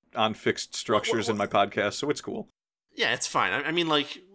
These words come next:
Speaker 2: I, I figured we should definitely put it in, like, the first few episodes, and we should definitely do it once in a while. But eventually,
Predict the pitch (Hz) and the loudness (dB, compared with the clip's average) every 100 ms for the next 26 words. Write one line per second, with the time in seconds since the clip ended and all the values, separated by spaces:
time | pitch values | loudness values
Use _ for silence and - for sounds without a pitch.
0 | 202 196 175 - 180 285 254 208 175 170 | -18 -4 -4 -2 -2 -2 -2 0 0 2
1 | 175 185 180 - - 165 135 139 135 131 | 2 2 -4 -4 -2 0 4 4 2 -2
2 | 131 135 135 135 143 - 151 127 - - | -4 -4 -4 -4 -4 -2 0 0 0 -2
3 | 98 95 - - _ _ _ 147 156 160 | -2 -4 -6 -8 _ _ _ -2 2 4
4 | 175 196 226 170 165 127 127 156 147 113 | 4 2 2 0 0 0 0 2 2 0
5 | 85 78 - _ _ _ 165 - - - | -4 -4 -10 _ _ _ -2 -2 -6 -20
6 | - - 156 156 196 226 202 190 | -20 -20 -10 -2 0 0 -2 -8